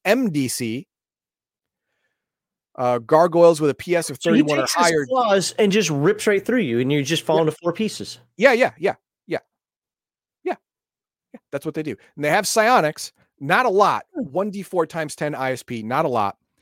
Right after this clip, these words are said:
Speaker 1: And they only get meditation, mind block, present sense, sense magic, telepathy, resist hunger, resist fatigue, and resist thirst. Now, all of this,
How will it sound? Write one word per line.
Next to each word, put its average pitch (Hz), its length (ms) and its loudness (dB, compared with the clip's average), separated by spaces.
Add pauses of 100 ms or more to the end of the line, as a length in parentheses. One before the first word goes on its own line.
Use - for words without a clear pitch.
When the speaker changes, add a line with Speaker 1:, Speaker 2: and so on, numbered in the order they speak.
(340)
Speaker 1:
And 135 80 -4
they 156 100 4
only 214 180 0
get 165 240 2
meditation, 165 640 -2
mind 151 240 -2
block, 147 280 0
present 147 340 -4
sense, 131 320 -6
sense 147 300 -4
magic, 131 300 -4
telepathy, 139 460 -4
resist 127 360 -6
hunger, 131 260 -4
resist 113 320 -8
fatigue, 127 340 -8
and 113 80 -6
resist 107 380 -10
thirst. 98 260 -4 (300)
Now, 139 260 2
all 190 240 8
of 170 160 2
this, 175 300 0